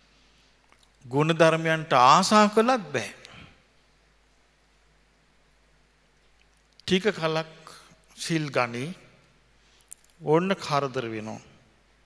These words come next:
සිල් ගන්-, සිල් ගන්නට බැරි වෙනවා. ටික කලක් තෙරුවන් සරණේ පිහිටයි. ඔන්න කරදර එනවා.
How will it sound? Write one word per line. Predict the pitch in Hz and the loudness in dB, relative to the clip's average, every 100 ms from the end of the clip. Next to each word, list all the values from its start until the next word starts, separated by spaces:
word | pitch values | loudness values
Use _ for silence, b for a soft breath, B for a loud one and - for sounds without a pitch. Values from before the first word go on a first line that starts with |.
| _ _ _ _ _ | _ _ _ _ _
සිල් | - 147 135 | -10 -8 -6
ගන්-, | 131 135 | -6 -6
සිල් | 131 139 131 | -10 -8 -4
ගන්නට | 127 131 143 | -4 -6 -6
බැරි | 123 120 | -6 -6
වෙනවා. | 113 110 113 - _ _ _ _ _ _ _ _ B B B B B _ | -10 -14 -20 -20 _ _ _ _ _ _ _ _ B B B B B _
ටික | - 196 214 | 0 2 2
කලක් | 190 185 190 - | 2 0 -2 -2
තෙරුවන් | - 165 170 165 | 0 2 2 0
සරණේ | 165 156 156 147 | 0 -2 -2 -6
පිහිටයි. | 139 143 151 175 185 233 - - - _ _ _ _ b b b b _ - | -4 -4 -2 0 -2 -4 -18 -20 -20 _ _ _ _ b b b b _ 0
ඔන්න | 180 220 220 | 0 0 -6
කරදර | - 170 151 131 | -4 -4 -4 -4
එනවා. | 123 113 110 | -4 -6 -12